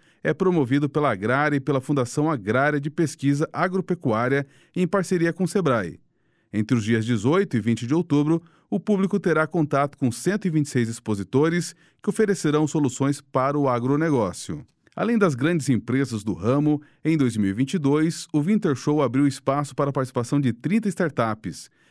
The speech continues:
que vão apresentar suas soluções inovadoras para o agro. Durante os três dias, o pavilhão do Centro de Eventos Agrária receberá atividades comandadas pelo sebrae, como as arenas da Raicfon, Dev Agro e Marklab.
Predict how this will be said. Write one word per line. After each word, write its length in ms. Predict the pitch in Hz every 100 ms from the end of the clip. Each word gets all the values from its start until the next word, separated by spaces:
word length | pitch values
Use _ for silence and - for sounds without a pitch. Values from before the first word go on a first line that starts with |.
| _
que 120 | -
vão 160 | 113 123
apresentar 580 | 123 113 107 90 143 156
suas 180 | 147 131
soluções 460 | 120 107 - 127
inovadoras 600 | 110 98 95 113 151 160
para 180 | - 170
o 60 | 147
agro. 440 | 131 101 87 - _ _ _ _
Durante 320 | 165 233 233
os 60 | 180
três 220 | 170 120
dias, 400 | 127 180 180 - _ _
o 80 | 127
pavilhão 480 | 127 139 127 143 165
do 80 | 131
Centro 400 | - 165 165 135
de 80 |
Eventos 460 | 113 107 127 123 107
Agrária 440 | 101 98 120 139
receberá 440 | 123 113 110 101 113
atividades 640 | 120 101 87 110 120 117
comandadas 560 | - 107 92 110 127 131
pelo 180 | 143 139
sebrae, 480 | 185 147 127 127 120 - _ _
como 200 | - 135
as 100 | 135
arenas 560 | 117 107 123 131 127 120
da 120 | -
Raicfon, 600 | 95 123 123 139 143 165 - _ _
Dev 320 | 107 151 143 139
Agro 320 | 139 135 139
e 20 |
Marklab. 760 | 135 131 139 139 135 92 87